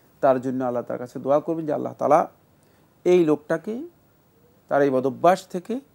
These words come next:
আপনি মুক্ত করুন এবং তাকে হেদায়েত দান করুন।"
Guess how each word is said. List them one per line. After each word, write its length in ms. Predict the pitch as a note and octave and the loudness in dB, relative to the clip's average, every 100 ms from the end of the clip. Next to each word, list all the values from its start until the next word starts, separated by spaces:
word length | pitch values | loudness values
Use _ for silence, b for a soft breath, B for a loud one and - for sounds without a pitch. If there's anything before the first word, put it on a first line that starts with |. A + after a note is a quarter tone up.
| _ _ _ b b b | _ _ _ b b b
আপনি 360 | - B2 C#3 C#3+ | -8 -6 -4 -2
মুক্ত 340 | C3+ B2+ - | -2 -6 -4
করুন 480 | D#3 F3 A3 A#3+ D4+ - _ _ _ _ | 0 2 0 0 -6 -14 _ _ _ _
এবং 240 | - A#2+ A#2 | -6 -6 -2
তাকে 240 | A#2 B2 | -2 -2
হেদায়েত 300 | B2 A#2+ A#2 | 0 0 0
দান 220 | G#2 A2 | -4 -12
করুন।" 220 | - - | -14 -20